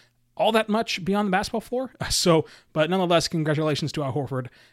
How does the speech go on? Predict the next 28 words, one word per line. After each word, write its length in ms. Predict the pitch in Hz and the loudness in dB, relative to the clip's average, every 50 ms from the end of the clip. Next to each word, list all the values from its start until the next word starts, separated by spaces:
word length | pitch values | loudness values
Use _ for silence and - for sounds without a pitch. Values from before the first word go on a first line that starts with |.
| _ _ | _ _
and 340 | - 143 139 143 139 135 131 | -6 -2 -2 -2 -2 -2 -6
his 360 | - - 143 139 135 123 - | -6 -6 -4 -4 -4 -4 -6
family. 480 | - - - - 156 165 165 165 160 147 | -10 -12 -8 -4 -2 0 0 0 0 -2
I 60 | 127 | -2
hope 240 | 120 135 131 - - | -4 -6 -6 -6 -4
all 240 | - 165 185 202 190 | 0 2 4 4 2
is 100 | 156 143 | 2 2
well, 320 | 143 143 139 135 139 - _ _ - | 0 0 0 -2 -4 -6 _ _ -14
safe 420 | - - 175 170 170 - - - | -6 -4 0 0 0 -2 -4 -6
and 140 | - 151 143 | -8 -6 -4
happy 340 | 127 143 131 127 - 135 127 | -4 -4 -4 -4 -4 -4 -4
and 80 | 127 127 | -6 -6
all 200 | 127 127 127 120 | -6 -6 -6 -6
that 180 | 127 135 - | -8 -10 -10
good 140 | - 139 - | -12 -14 -12
stuff. 280 | - - 151 - - _ _ _ - - - _ - | -12 -12 -12 -14 -14 _ _ _ -20 -20 -20 _ -16
Uh, 80 | 135 131 | -14 -12
Ty 240 | - - 180 202 185 | -2 2 2 2 2
Jerome 260 | 165 185 202 196 190 | 2 2 2 2 2
was 120 | 175 147 | 0 -2
also 320 | - 185 202 185 - 190 180 | 0 0 0 0 0 2 2
out 160 | 170 170 - | 2 2 0
tonight. 400 | - 156 151 143 143 - _ - - _ _ _ _ | -2 -4 -4 -6 -6 -8 _ -20 -20 _ _ _ _
Did 140 | - 147 143 | -6 -4 -2
not 280 | 147 160 175 202 202 | 0 0 0 0 0
make 140 | 202 208 190 | -2 -2 -2
the 80 | - 175 | -2 -4
trip 360 | - - 185 160 160 - - | -2 0 2 0 0 0 -6